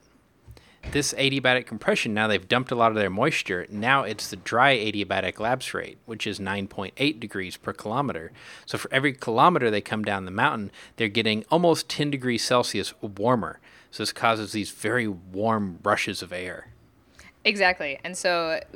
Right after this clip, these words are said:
Speaker 2: these guys can really get to moving, and they're really hot, um, hot, relatively speaking, winds. And the, in the western part of the U S, these are known as Chinook winds. And there's actually quite a bit of Native American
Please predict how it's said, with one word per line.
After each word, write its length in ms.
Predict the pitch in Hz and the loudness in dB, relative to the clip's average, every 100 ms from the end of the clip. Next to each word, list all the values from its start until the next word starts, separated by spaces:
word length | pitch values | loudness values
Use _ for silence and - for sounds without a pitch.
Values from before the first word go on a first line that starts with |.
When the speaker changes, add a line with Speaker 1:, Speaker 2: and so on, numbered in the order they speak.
| 180 _ | -20 _
Speaker 2:
these 220 | - 233 302 | -6 -4 0
guys 340 | 330 269 254 | 2 2 0
can 220 | - 185 | -4 -6
really 420 | 170 180 254 226 | -8 -8 -4 -4
get 240 | 175 170 165 | -2 -4 -6
to 120 | 165 | -10
moving, 520 | 160 160 147 139 - - | -8 -8 -6 -8 -10 -4
and 220 | 170 160 | -4 -4
they're 260 | 165 156 151 | -6 -6 -6
really 380 | 165 233 220 | -8 -6 -4
hot, 580 | 190 - 160 151 - - _ _ _ - | -6 -4 -2 0 -4 -14 _ _ _ -2
um, 380 | 165 143 117 - _ - _ - - _ - | -2 -2 -8 -20 _ -20 _ -20 -20 _ -16
hot, 400 | - 165 143 - | 0 0 0 -4
relatively 640 | 151 156 151 147 139 139 | -6 -6 -8 -14 -12 -10
speaking, 500 | 151 151 139 147 160 - - - - | -10 -12 -10 -10 -12 -18 -20 -20 -10
winds. 600 | 185 190 170 113 - - | -2 0 0 -4 -10 -10
And 180 | - 185 | -6 0
the, 120 | 190 - | -2 0
in 140 | 202 | -2
the 80 | 185 | 2
western 300 | 233 - 220 | 0 0 -4
part 160 | 170 | -4
of 60 | 147 | -6
the 60 | 143 | -8
U 160 | 147 | -4
S, 240 | 143 139 - | -2 -4 -4
these 240 | 185 175 | -6 -2
are 80 | 180 | 0
known 220 | 175 170 | 0 -2
as 120 | 147 | -4
Chinook 500 | - - 175 180 180 | -4 -6 -2 -2 -2
winds. 440 | 139 90 82 - - - - | -8 -8 -8 -14 -16 -18 -6
And 100 | 202 | -2
there's 140 | 202 190 | 0 0
actually 300 | 294 - 175 | 0 -2 -4
quite 320 | - 196 190 | 0 0 0
a 20 | |
bit 360 | 170 160 156 - - | -2 -4 -4 -10 -2
of 400 | 160 151 147 - _ - _ - | 0 0 -4 -8 _ -20 _ -2
Native 260 | 175 175 | 0 0
American 800 | 170 160 160 165 - 175 151 151 | -4 -4 -2 -2 -4 -8 -6 -8